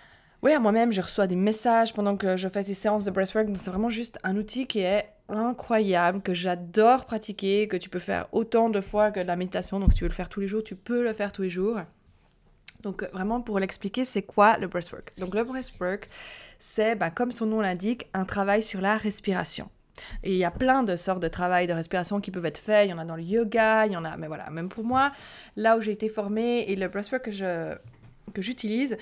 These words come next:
c'est en fait, on mélange une technique de respiration ancestrale qui est une technique de respiration en deux temps, mélangée avec de la musique. Et ça, en fait, ça permet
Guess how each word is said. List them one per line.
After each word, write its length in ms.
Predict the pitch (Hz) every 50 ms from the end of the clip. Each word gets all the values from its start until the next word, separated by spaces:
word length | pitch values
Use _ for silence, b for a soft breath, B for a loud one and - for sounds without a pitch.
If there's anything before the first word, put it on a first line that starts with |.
| B B B B B -
c'est 480 | - - - - 240 233 240 262 269
en 120 | 220 196 185
fait, 220 | - 247 247 220
on 60 | 190
mélange 540 | 190 208 226 220 226 240 247 233 196 175 - - -
une 340 | 196 190 196 190 180 175
technique 560 | 175 - 247 240 240 240 247 240 - - - 196
de 80 | 190 185
respiration 640 | 190 196 - - 226 220 214 208 - 262 254 247 - -
ancestrale 720 | 214 208 - 196 185 - - 208 208 208 220 226 214 208
qui 160 | - - 196
est 40 | 185
une 160 | 185 180 175
technique 340 | 196 190 - 220 233 226 202
de 60 | 185
respiration 600 | 180 170 - 202 185 190 185 - - 240 240 240 B B B B B B B B B _ _
en 160 | - 254 269
deux 200 | 254 233 226 226
temps, 320 | 226 - 208 208 370 - - _ _ _ _ _ _ _ _ - - _ _ _ _ _ _ _ - 208
mélangée 440 | 220 233 247 247 233 233 202 262 262
avec 220 | 233 214 208 196
de 100 | 214 220
la 120 | 247 262
musique. 500 | 240 208 185 170 151 - - - - - _ _ -
Et 80 | 214
ça, 200 | 208 - 294 294
en 80 | 277 226
fait, 220 | 220 269 285 285
ça 140 | - 233 214
permet 600 | 214 - 226 233 233 220 220 220 220 247 302 B